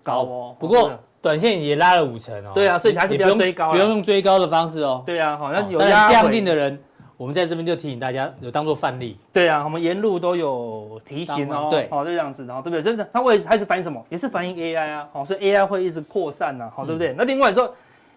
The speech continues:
Speaker 1: ，A I大家都一直很 care 什么？伟创啦、广达啊，因为它是第一波量最大、
Speaker 2: 是。
Speaker 1: 最多人参与的。
Speaker 2: 嗯哼。
Speaker 1: 但第二段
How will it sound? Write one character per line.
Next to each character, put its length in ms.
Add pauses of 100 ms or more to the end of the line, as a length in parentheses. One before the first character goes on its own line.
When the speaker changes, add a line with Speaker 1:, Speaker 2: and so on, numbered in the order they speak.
(220)
Speaker 1:
，A 140
I 60
大 120
家 60
都 60
一 60
直 100
很 240 (140)
care 260
什 140
么？ 140
伟 180
创 320
啦、 320 (140)
广 260
达 120
啊， 340
因 60
为 60
它 80
是 140 (180)
第 220
一 20
波 320 (280)
量 280
最 220
大、 240
Speaker 2:
是。 160
Speaker 1:
最 140
多 280
人 480
参 320
与 120
的。 80
Speaker 2:
嗯 20
哼。 60 (180)
Speaker 1:
但 240
第 220
二 120
段 300